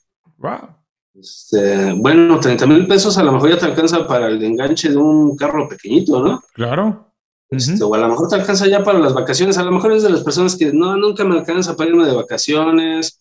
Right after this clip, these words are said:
Speaker 1: Ujú.
Speaker 2: Este, pues ya con treinta sí te alcanza para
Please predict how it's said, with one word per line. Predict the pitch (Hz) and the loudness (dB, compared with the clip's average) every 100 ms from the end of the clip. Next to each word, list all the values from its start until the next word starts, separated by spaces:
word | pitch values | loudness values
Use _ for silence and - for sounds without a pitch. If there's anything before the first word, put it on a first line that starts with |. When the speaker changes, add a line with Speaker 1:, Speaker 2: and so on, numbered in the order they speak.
| _ _ | _ _
Speaker 1:
Ujú. | 120 120 123 | -6 -4 -2
Speaker 2:
Este, | 110 107 - 117 113 110 107 104 104 104 104 - _ _ _ _ - | -2 -2 -4 -2 0 0 0 -2 -2 -6 -8 -12 _ _ _ _ 0
pues | 160 | 4
ya | 214 294 302 | 6 4 4
con | 202 185 | 4 4
treinta | 202 220 - 214 | 4 2 2 2
sí | 202 202 | 2 0
te | 208 | -2
alcanza | 190 190 190 190 | 0 0 0 0
para | 170 139 131 123 117 | 0 0 0 0 -2